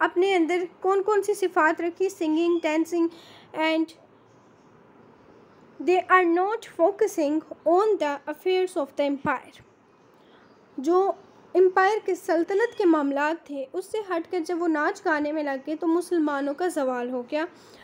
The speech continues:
उसके बाद आप शाहजहाँ की भी मि-, अ, ये जो है, अ, मिसाल देंगे, जहानदार शाह की भी मिसाल देंगे, like, uh, at the advice of a dancing girl named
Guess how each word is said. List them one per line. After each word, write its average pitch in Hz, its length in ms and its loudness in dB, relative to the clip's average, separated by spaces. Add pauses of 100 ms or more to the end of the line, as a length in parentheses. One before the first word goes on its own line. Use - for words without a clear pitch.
(300)
उसके 381 240 0
बाद 392 280 2
आप 381 120 -2
शाहजहाँ 359 580 -2
की 349 140 -6
भी 339 140 -2
मि-, 330 220 0
अ, 285 60 -2
ये 294 360 -2
जो 320 180 0
है, 285 540 -2
अ, 269 120 0
मिसाल 311 420 2
देंगे, 277 760 -4 (180)
जहानदार 339 640 -2
शाह 370 260 -4
की 359 120 -6
भी 349 120 -2
मिसाल 339 400 -2
देंगे, 302 340 -2
like, 294 460 -4
uh, - 20 -4 (520)
at 294 160 2
the 311 140 2
advice 302 400 -2
of - 20 -18
a 330 120 -2
dancing 339 500 0
girl 285 280 0
named 285 340 0